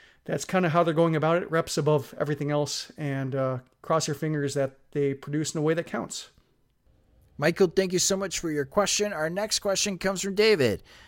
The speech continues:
Speaker 2: And David is asking, "What possible feat in a sixty-game season do you think most deserves an asterisk if achieved? Hitting four hundred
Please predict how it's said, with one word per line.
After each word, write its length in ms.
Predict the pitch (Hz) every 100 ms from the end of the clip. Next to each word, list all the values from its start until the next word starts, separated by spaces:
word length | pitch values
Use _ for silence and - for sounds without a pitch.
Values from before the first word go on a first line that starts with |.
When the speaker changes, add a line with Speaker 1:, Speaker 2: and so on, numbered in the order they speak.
| -
Speaker 2:
And 120 | 117 123
David 300 | 220 240 226
is 120 | 185
asking, 640 | 185 156 - 135 104 90
"What 280 | 95 196 226
possible 480 | - 180 175 196 170
feat 380 | - 160 131 107
in 160 | 98
a 140 | 113 104
sixty-game 640 | - 202 - 175 160 156
season 640 | 127 165 143 123 95 80 - - - - - -
do 120 | 127
you 180 | 202 226
think 300 | 214 208 151
most 400 | 131 165 190 -
deserves 480 | 170 147 139 135 123
an 100 | 107
asterisk 720 | 127 170 151 - 107 92 - -
if 340 | 165 170 -
achieved? 640 | 139 135 117 87 69 - -
Hitting 260 | - 123 117
four 280 | - 117
hundred 500 | - 190 220 226 220